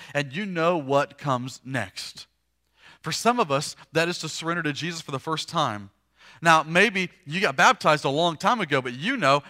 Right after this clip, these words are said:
because it's in your head, you wouldn't tell anybody yet, but in your head, you know,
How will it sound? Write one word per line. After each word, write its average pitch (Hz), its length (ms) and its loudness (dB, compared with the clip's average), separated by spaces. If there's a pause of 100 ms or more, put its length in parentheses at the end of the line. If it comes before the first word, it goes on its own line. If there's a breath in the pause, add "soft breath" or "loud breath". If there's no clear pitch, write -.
(140 loud breath)
because 156 260 -2
it's 156 80 -10
in 208 100 -4
your 214 140 0
head, 214 240 2
you 165 80 -6
wouldn't 208 160 -8
tell 277 100 2
anybody 208 280 0
yet, 170 200 0
but 147 100 -6
in 185 100 -8
your 240 140 2
head, 226 260 -2
you 254 100 -4
know, 277 340 2